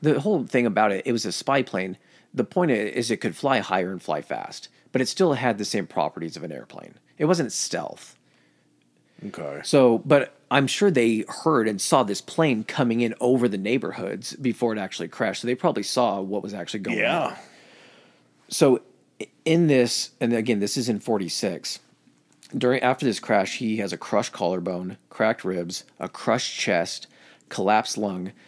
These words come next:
Speaker 1: Because of the crushing in his chest, it shifted his heart over into the other side of his chest cavity.
Speaker 2: So his heart was on his right side?
Speaker 1: Yeah.
Speaker 2: Holy shit.
Speaker 1: And third-degree burns over, like, seventy percent of his body.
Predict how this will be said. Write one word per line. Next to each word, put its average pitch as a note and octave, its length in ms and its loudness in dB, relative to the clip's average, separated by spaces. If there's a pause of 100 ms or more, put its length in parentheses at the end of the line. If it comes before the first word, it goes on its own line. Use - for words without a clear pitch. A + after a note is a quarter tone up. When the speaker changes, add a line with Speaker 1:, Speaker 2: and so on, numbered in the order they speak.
(120)
Speaker 1:
Because C#3+ 300 0
of A#2 60 -2
the G2+ 60 -2
crushing A2+ 360 0
in G#2 60 0
his D#2 160 -4
chest, - 420 -2
it A2 160 -4
shifted - 460 -2
his F2 120 -4
heart A2+ 340 0
over G#2 280 -2
into G2 160 -8
the G2 120 -2
other G2 120 -6
side G2+ 260 -4
of F#2+ 60 -4
his A2 120 -4
chest - 260 -4
cavity. D#2 560 -6
Speaker 2:
So B2+ 120 0
his G#2+ 120 0
heart G#2+ 160 0
was F#2+ 100 -8
on G2 100 -6
his F2 120 -8
right F2 280 -4
side? A#2+ 340 -2
Speaker 1:
Yeah. F#2 240 -4 (240)
Speaker 2:
Holy A#2 320 -6
shit. - 360 -6
Speaker 1:
And A2 320 2
third-degree G#2+ 440 2
burns F2+ 340 -4
over, F#2 240 -2
like, F#2 320 -6 (640)
seventy F#2 360 -4
percent F#2+ 300 -6
of F2+ 60 -10
his - 100 -14
body. F#2 460 -4